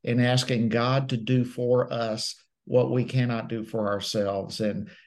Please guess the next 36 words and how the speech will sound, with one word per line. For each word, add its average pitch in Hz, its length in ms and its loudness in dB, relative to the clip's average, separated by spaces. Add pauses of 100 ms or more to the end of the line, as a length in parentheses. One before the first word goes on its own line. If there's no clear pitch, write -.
(120)
and 120 200 2
that 143 180 4
includes 135 500 2
stopping 135 640 0 (100)
horrible 135 340 0
things 135 300 -2
upstream. 143 760 -2 (420)
Uh, 113 240 -4
but 110 380 0
all 160 440 6
of 135 180 0
that 127 400 2 (360)
is 117 240 -4
a 117 60 -4
result 117 640 2
of 104 160 -4
spiritual 131 920 -2 (200)
engagement, 117 880 0 (180)
intervention, 120 920 -2 (260)
if 117 180 -4
you 113 100 2
will, 110 240 4
by, 110 360 2 (420)
uh, 117 80 -2
the 113 140 2
Lord. 107 420 2
And 107 140 2
that's 127 300 -2
desperately 123 680 0
what 110 240 0
we 113 140 -2
need 110 300 -2
now 107 360 -2
more 104 200 0
than 101 200 -6
ever. 98 320 -8